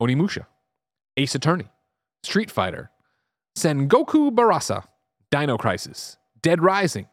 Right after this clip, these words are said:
Devil May Cry. Dragon's Dogma. Toraware no Paruma. Versus Capcom. Resident Evil. Final Fight. Breath of Fire. Ghosts and Goblins. Monster Hunter. Lost Planet.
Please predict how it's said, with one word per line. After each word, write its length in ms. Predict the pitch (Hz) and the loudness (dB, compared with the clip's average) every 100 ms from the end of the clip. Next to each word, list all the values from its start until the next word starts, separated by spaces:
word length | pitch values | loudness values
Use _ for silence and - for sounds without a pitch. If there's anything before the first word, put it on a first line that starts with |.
| _ _ - | _ _ -4
Devil 260 | 113 123 | -2 0
May 140 | 135 151 | -2 0
Cry. 380 | 180 196 107 _ _ _ | 2 2 -2 _ _ _
Dragon's 440 | 127 113 123 151 | 0 0 0 0
Dogma. 480 | 131 165 196 107 76 _ _ - - _ | 2 2 2 -4 -8 _ _ -20 -20 _
Toraware 720 | - 254 320 302 233 226 233 - _ | 0 4 4 4 4 4 2 -2 _
no 280 | 139 170 185 | 0 2 2
Paruma. 580 | - 170 180 208 98 - _ - - - _ 110 | 0 2 4 2 0 -8 _ -20 -20 -20 _ 0
Versus 420 | 131 170 196 - | 2 2 0 0
Capcom. 520 | 196 202 - 90 113 _ - 143 | 0 0 -4 -8 -10 _ -12 -2
Resident 380 | 113 120 139 143 | 0 2 0 0
Evil. 340 | 190 - - _ _ _ | 0 -2 -12 _ _ _
Final 280 | - 135 147 | 0 2 2
Fight. 300 | - 185 208 _ _ _ _ | 2 -2 -2 _ _ _ _
Breath 260 | 104 151 254 | 2 2 4
of 100 | 302 | 2
Fire. 400 | - 101 104 123 _ _ 110 | 0 0 -2 -6 _ _ 2
Ghosts 440 | 151 233 - - | 2 2 -4 -2
and 140 | 165 | 0
Goblins. 600 | 135 147 123 95 - - - _ - | 4 4 2 -2 -10 -16 -20 _ -2
Monster 480 | 131 190 226 - 95 | 0 2 0 -4 -4
Hunter. 280 | 98 85 - _ _ | -4 -6 -12 _ _
Lost 420 | 110 131 240 - | 2 4 2 0
Planet. 340 | 151 127 139 | -2 0 -2